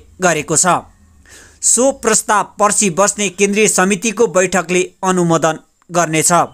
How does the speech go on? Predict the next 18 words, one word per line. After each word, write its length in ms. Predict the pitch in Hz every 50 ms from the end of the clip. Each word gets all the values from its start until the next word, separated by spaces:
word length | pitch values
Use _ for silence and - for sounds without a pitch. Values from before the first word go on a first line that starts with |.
| _ _ _ _ _ _ _ _ _ _ _ _ _ -
त्यसै 260 | 180 180 175 220 226
गरी 320 | 220 220 233 240 262 285
नेपाल 480 | 285 214 185 190 196 190 - 214 202 202
कम्युनिस्ट 480 | 190 - 196 196 202 208 220 208 - -
पार्टी, 400 | - 208 196 190 175 190 156 135 - - _ _ _ _ - 151
नेकपा 540 | 165 202 226 220 233 214 - 214 220 226
नेपाली 480 | 220 180 185 190 185 214 202 202 202 208
काङ्ग्रेस 520 | 196 - 196 190 196 202 214 233 233 226 -
र 160 | 180 160 147 - - -
जमा-, 480 | 143 147 190 196 202 202 208 - - _ - - - - - - -
जनता 500 | 123 127 170 190 202 220 214 220 254 240
समाजवादी 760 | 220 - - 202 202 208 208 202 175 185 190 196 196 185 190 185
पार्टी 560 | 180 - 196 196 190 175 202 190 165 - - _ -
जसपाले 800 | 139 185 196 196 - 208 190 175 - - 196 196 190 160 151 - - -
संसद 440 | - - 190 196 196 - 202 185 160
विघटनको 680 | 139 170 170 190 208 180 220 220 226 220 - 240 240 226
संयुक्त 420 | - - 208 214 226 214 - -
रूपमा 400 | 190 175 185 175 - 185 180 170